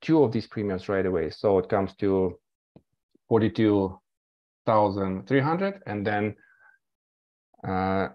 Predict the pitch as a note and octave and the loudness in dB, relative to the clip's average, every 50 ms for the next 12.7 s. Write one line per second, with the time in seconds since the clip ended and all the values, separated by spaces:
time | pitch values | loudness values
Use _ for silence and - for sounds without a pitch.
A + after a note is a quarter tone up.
0 | _ _ - - - A#2 A2+ A2+ - C3 B2 B2 A#2 A#2 A2+ A#2 - - - _ | _ _ -8 0 2 2 2 2 2 2 4 4 4 4 2 0 -4 -14 -20 _
1 | _ _ _ - - G#2 G2 G2 F#2+ - - A#2+ C3 C3+ C3 B2 B2 B2+ B2+ B2+ | _ _ _ -16 -10 -6 -4 -4 -4 -2 0 0 2 2 2 2 2 2 0 0
2 | A2+ A2 - A2+ A2 G#2+ G#2+ G#2+ G#2+ B2 - _ - G2+ G2 F#2+ F#2+ F#2+ F#2 F#2 | -2 -2 0 0 2 2 2 -2 -4 -8 -12 _ -8 -6 -4 -4 -4 -4 -4 -4
3 | F#2 F#2 F#2 F2+ - _ _ _ _ _ _ _ _ _ _ _ _ _ _ _ | -4 -4 -6 -6 -10 _ _ _ _ _ _ _ _ _ _ _ _ _ _ _
4 | _ _ _ _ _ _ _ _ _ _ _ - - B2+ B2+ B2 - C3 A#2+ A#2 | _ _ _ _ _ _ _ _ _ _ _ -4 0 0 2 2 2 2 2 2
5 | A2 A2+ G#2+ G2+ G#2 G2 G2 F#2 - - - A2 F#2 - - - - _ _ _ | 2 0 0 0 0 0 0 -2 -4 -4 -2 -2 -2 -2 -6 -20 -20 _ _ _
6 | - _ _ _ _ _ _ - G#2 G#2 B2 C#3+ - - _ _ _ _ _ _ | -20 _ _ _ _ _ _ -2 2 2 2 2 0 -6 _ _ _ _ _ _
7 | _ _ _ _ _ _ _ _ _ _ _ _ _ _ _ _ - - _ _ | _ _ _ _ _ _ _ _ _ _ _ _ _ _ _ _ -20 -20 _ _
8 | _ _ - B2+ B2 - - F#3 F#3 E3+ E3 D3+ D3 D#3 D3+ D3 C3+ A#2+ G2+ F#2+ | _ _ 0 2 2 2 4 4 4 6 4 4 4 4 4 4 2 0 0 -2
9 | F2+ - - - - _ _ _ _ - - - D#3 E3+ F3 E3+ D#3 D3+ D#3+ D3+ | -4 -8 -12 -12 -14 _ _ _ _ -14 -4 2 2 2 4 2 0 2 2 2
10 | D3+ E3+ E3 D#3+ - - A#2+ A#2 A2 A2 A2 - - - A#2+ A2 G#2 - - - | 2 2 0 0 0 0 2 2 2 0 0 -6 -8 -6 -6 -6 -6 -6 -4 -2
11 | D#3+ D#3+ D#3+ D3+ C#3+ C#3+ C#3+ C#3+ C#3 C3+ - C#3+ C3 - - C3 B2+ C#3 C3 C3 | 0 0 2 0 0 0 0 0 -2 -2 -2 -6 -6 -6 -6 -4 -2 -2 0 0
12 | C#3+ C#3+ D3 D3 D3+ D3+ D3+ D3+ D#3+ E3+ F3+ F3+ - - | 2 2 2 0 0 0 0 0 0 0 -2 -4 -8 -14